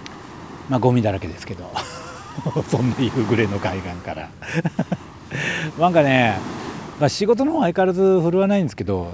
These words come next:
最近プライベートも結構いろいろありましてね、もうほんと疲れちゃう。だから、なん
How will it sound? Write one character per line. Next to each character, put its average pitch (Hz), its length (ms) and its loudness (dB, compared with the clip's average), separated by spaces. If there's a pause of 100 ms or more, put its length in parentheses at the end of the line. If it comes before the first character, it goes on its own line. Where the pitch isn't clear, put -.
最 117 200 -6
近 117 160 0
プ 165 120 -2
ラ 190 100 2
イ 220 60 4
ベ 254 100 6
ー 220 40 4
ト 196 80 6
も 139 80 2
結 156 180 2
構 135 120 4
い 117 40 6
ろ 127 120 4
い 131 40 2
ろ 139 80 4
あ 139 40 6
り 139 60 0
ま 147 120 2
し 123 80 -2
て 120 60 -2
ね、 98 220 0 (800)
も 120 80 -4
う - 40 -8
ほ 120 80 -4
ん 123 60 -4 (180)
と 151 80 -4
疲 - 200 0
れ 190 80 2
ち - 160 0
ゃ - 120 -4 (1500)
う。 127 40 -4
だ 117 80 2
か 107 80 2
ら、 101 80 0
な 90 300 -2
ん - 20 -6